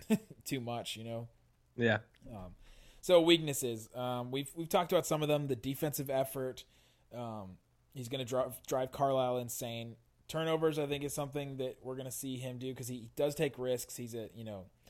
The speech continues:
Speaker 1: I, I like to say that he's more of a Justin Anderson than a Dorian Finney-Smith,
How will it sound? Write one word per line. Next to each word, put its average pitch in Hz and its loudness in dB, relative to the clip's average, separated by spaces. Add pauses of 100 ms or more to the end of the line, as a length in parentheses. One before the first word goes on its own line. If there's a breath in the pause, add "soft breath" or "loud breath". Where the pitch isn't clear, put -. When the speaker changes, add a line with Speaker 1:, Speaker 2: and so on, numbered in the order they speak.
(300 soft breath)
Speaker 1:
I, 107 -6 (120)
I 127 0
like 160 4
to 175 2
say 170 4
that 156 2
he's 139 0
more 147 4
of 143 2
a - -2
Justin 143 0
Anderson 139 -4
than 131 0
a 117 -4
Dorian 127 0
Finney-Smith, 127 -6